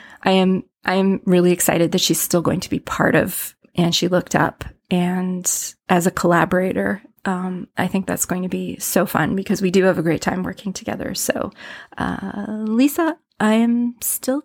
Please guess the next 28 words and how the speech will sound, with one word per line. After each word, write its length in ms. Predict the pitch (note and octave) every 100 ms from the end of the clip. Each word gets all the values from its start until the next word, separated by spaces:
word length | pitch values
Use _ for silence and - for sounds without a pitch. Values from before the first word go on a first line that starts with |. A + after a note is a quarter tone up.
| _
thinking 260 | - E4+ F#4+
about 220 | F4+ F4+
all 120 | F4+
the 100 | F#4
things 300 | F#4 G4+ F#4+
we're 60 | F#4+
gonna 140 | G4 G4+
be 100 | F#4
doing. 420 | A4 A4+ A#3 C4 - - -
I 100 | B3
think 300 | B3+ E4+ F#4
that's 220 | F#4+ F4+
it 100 | -
for 160 | - B3
me 340 | A3+ A3 A#3 - _ _ _ _ _ _ _ _ _ - - -
for 240 | - A3
this 320 | F#3+ G#3+ G#3+
week. 480 | G#3+ G3+ C#4+ - - -
This 160 | G#3
is 160 | G#3+ F#3
gonna 220 | G#3 G3
be 200 | F#3+ F#3+
a 60 | F#3
pretty 240 | - G3+
short 420 | F#3+ G3 G3+ - _ -
and 160 | F#3
sweet 260 | - G3+ - -
episode, 640 | F#3 G3 F#3 G3+ C4